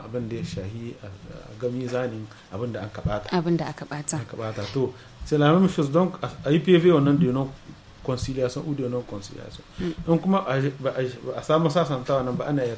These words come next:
Speaker 1: to a ta wurin juju. Premier instance. Kenan juge premier instance shi ma shi na da hakkin shi, shi, su bi sa-, sasantawa tsakanin ku takwan.
Speaker 2: Mhm.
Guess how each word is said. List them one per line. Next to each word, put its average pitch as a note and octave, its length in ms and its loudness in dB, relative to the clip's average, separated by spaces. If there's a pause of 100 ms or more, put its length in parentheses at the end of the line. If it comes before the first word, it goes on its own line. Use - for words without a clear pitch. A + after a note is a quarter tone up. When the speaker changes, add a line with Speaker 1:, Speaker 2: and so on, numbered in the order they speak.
Speaker 1:
to A#2 140 -8
a - 60 -8
ta A#2 140 -10
wurin A2+ 280 -10
juju. A2 260 -12 (600)
Premier B2 400 0
instance. G2 480 -10 (600)
Kenan B2 280 -2
juge D3 160 0
premier C#3+ 440 2
instance B2+ 380 -6
shi C3+ 120 -8
ma C3+ 180 -4
shi C#3+ 120 -8
na C3+ 140 -4
da A2 120 -8
hakkin B2 460 -8 (400)
shi, - 180 -12
shi, G2 140 -10
su - 240 -10
bi A#2+ 200 -8
sa-, C3 260 -6
sasantawa A#2+ 760 -4
tsakanin A2+ 380 -10
ku - 140 -18
takwan. F#2 240 -12 (280)
Speaker 2:
Mhm. D#3+ 280 -4